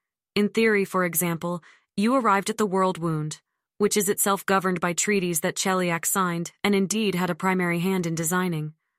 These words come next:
We could not have stopped you from walking out on us there. And so it was reasonable to offer you guarantees to come away from the World Wound to Cheliax proper.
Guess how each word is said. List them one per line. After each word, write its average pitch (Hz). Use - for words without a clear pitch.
We 202
could 202
not 175
have 175
stopped -
you 175
from 170
walking 170
out 190
on 165
us 151
there. 147
And 208
so 208
it 202
was 190
reasonable 185
to 165
offer 185
you 180
guarantees 180
to 196
come 190
away 175
from 185
the 175
World 185
Wound 160
to 180
Cheliax 170
proper. 156